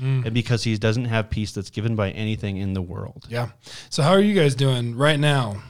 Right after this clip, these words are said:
Speaker 2: Oh, yeah.
Speaker 1: Um, how, how is your peace? Is it high? Is it low? Is that peace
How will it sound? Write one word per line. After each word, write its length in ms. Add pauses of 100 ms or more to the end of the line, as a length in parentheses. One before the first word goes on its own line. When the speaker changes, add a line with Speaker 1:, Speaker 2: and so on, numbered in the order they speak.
Speaker 2:
Oh, 160
yeah. 240
Speaker 1:
Um, 120
how, 220
how 280
is 180
your 380
peace? 640 (440)
Is 140
it 100
high? 400
Is 220
it 120
low? 480 (180)
Is 200
that 260
peace 480